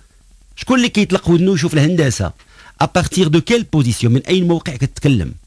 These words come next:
فمن الناحية الأخلاقية هنا الضمير خاطبوا لنا الله سبحانه وتعالى في سورة الأنعام،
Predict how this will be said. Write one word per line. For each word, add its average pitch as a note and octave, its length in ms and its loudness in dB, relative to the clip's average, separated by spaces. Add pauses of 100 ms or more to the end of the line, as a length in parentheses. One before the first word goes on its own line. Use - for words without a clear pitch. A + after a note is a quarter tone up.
(1080)
فمن D3+ 140 -2
الناحية F3+ 360 0
الأخلاقية F2+ 680 -4 (1600)
هنا D#3+ 240 4
الضمير F#3 600 -2 (180)
خاطبوا B2+ 440 2
لنا G2+ 160 2
الله F#2 160 0
سبحانه F2 180 -4
وتعالى D2+ 320 -6 (880)
في - 60 -12
سورة A2+ 140 2
الأنعام، G#2 560 0